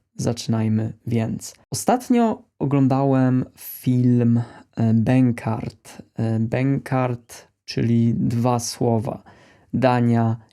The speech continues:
i western. Myślę, że taką dobrą rekomendacją do obejrzenia tego filmu będzie sama postać Madsa Mikkelsena, który jest aktorem niesamowitym, który, którego uwielbiam oglądać na ekranie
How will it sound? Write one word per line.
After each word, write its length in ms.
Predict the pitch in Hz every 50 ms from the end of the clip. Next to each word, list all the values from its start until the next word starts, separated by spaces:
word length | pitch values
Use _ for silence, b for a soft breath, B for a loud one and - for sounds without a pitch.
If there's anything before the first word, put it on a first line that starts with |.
| _ _ _
i 300 | - 113 110 110 110 107 - - _
western. 520 | - 117 113 110 107 - - - - - - B B B B B B B B -
Myślę, 320 | - 180 190 - 269 220
że 300 | 202 196 185 175 170 160 160
taką 520 | - 135 - - 139 135 135 127 127 127 - _ _ _ _ _ _ -
dobrą 460 | 131 117 123 135 135 139 131 120 117
rekomendacją 880 | 117 117 117 - 117 117 117 113 120 123 123 - - 120 117 113 113 113
do 100 | 113 117
obejrzenia 440 | 113 113 117 117 113 113 117 117 117
tego 180 | 117 113 - -
filmu 300 | - - 123 123 120 113
będzie 380 | 113 117 113 113 117 117 113
sama 300 | 110 - - 123 120 117
postać 520 | 117 - 123 117 - - 120 117 117 - - -
Madsa 520 | - 120 117 120 120 117 - - - - 120
Mikkelsena, 840 | 117 113 117 - 120 113 117 - - - - 123 120 117 107 123 -
który 400 | - - - - 143 131 123 120
jest 440 | 120 117 117 117 113 - - - B B B B B B B B B B
aktorem 380 | 147 120 - - 127 123 123
niesamowitym, 800 | 123 117 131 - - 170 160 143 131 127 123 - 123 127 131 135 B B B B B B B B B _
który, 640 | - - - _ - 135 127 123 127 127 123 123 123 -
którego 300 | - - 139 139 131 139
uwielbiam 640 | 139 131 127 139 135 135 131 113 107 113 110 110
oglądać 440 | 110 113 107 113 113 110 110 117 123
na 160 | 143 151 113
ekranie 600 | 113 117 - - 120 120 113 113 113 113 110 113